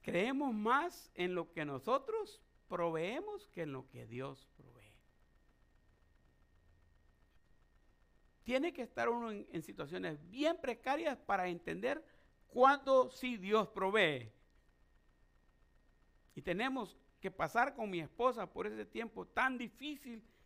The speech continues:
que no había ni una galletita para darle a nuestros niños al despertar. Me acuerdo que mi esposa me despertó a mí como a las cinco de la mañana porque estaba llorando. Con nuestros niños bien pequeñitos.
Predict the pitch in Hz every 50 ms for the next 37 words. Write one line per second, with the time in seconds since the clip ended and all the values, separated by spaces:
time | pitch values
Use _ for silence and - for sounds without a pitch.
0 | _ _ - 175 185 202 214 226 233 233 214 196 180 180 196 240 285 339 381 359
1 | 339 285 240 208 190 170 160 170 170 - 359 - - - - - 175 165 175 185
2 | 208 220 226 208 196 180 170 151 - - 147 151 170 233 302 294 233 160 135 123
3 | - - - _ _ _ - _ _ _ _ - _ _ - _ - _ _ -
4 | _ _ _ _ _ _ _ - _ _ - 135 139 135 135 113 - - 135 123
5 | - - - - - - - _ - _ _ _ _ _ - _ _ _ - _
6 | _ - _ _ _ _ _ - _ _ _ _ _ _ _ - _ _ _ _
7 | _ _ - - - 123 117 - - - 196 214 196 190 147 - 156 139 135 135
8 | 127 - - 170 165 - 165 160 - _ _ _ _ _ _ - _ _ - -
9 | 139 135 143 127 113 - - 135 127 - - 202 202 208 214 254 269 - 180 160
10 | 143 139 135 131 117 - - 185 175 - 165 165 156 151 147 151 151 180 185 180
11 | 180 160 - - - 135 127 - - 147 147 147 131 123 123 131 139 156 147 -
12 | - - - - - - _ _ _ _ _ _ - - _ _ _ _ _ _
13 | _ _ _ _ _ _ _ _ - - - _ _ _ _ - - _ _ -
14 | _ _ _ _ - _ _ - _ _ _ - 127 151 131 - - 147 117 139
15 | 165 175 170 156 147 151 156 - 156 - - 139 139 135 131 131 - 120 - -
16 | - _